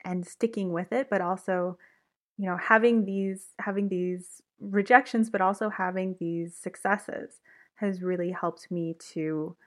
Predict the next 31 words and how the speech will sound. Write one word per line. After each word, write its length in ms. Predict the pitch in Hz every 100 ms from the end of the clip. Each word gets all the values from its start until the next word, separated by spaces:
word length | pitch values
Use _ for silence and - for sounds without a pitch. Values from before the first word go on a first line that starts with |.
| _ _ -
um, 360 | 175 165 175 208 -
develop 420 | 185 175 170 175
an 80 | 170
emotional 440 | 165 165 165 165
resilience. 580 | 165 170 170 180 233 254
And 300 | 202 180 175 _ _ -
that's 200 | 208 -
re-, 120 | 208 202
been 140 | 220 220
really 200 | 226 214
helpful 360 | 220 - 226
for, 220 | 226 220
you 160 | 202 196
know, 140 | 180
my 120 | 180 175
personal 400 | - 311 - 262
life, 200 | 269 262
but 100 | 233
also 480 | 226 - 262 - 240
I 100 | 226
think 220 | 226 247
it's, 160 | 240 233 - - _ -
it's 200 | 208 208
something 480 | 208 208 220 220 208
that 260 | 190 180 -
I'm 160 | 190 185
trying 560 | - 190 185 185 190 190 -
to, 420 | 185 180 175 180 _ _ _ _ _ _ -
um, 420 | 180 180 180 - 208 _ _ _ _ _ _ _ _ _ _ _ _ _ _ _ _ _ -
kind 200 | 208 190
of 260 | 175 -